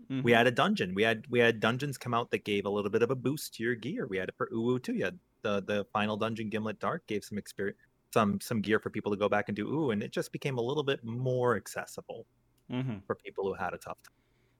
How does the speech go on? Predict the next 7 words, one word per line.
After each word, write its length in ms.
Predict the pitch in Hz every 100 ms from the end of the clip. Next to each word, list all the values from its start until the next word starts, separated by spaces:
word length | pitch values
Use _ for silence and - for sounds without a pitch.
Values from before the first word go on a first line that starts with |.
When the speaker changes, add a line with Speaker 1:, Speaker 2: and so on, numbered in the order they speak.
| _ _ -
Speaker 1:
Yeah. 280 | - - - _ _ _
Uh, 300 | - 135 135 117
and 140 | 175 156 180 - -
it's, 280 | - - -
it's 180 | 190 -
just 420 | 208 202 - - - _ - -
making 600 | 165 165 208 214 208 190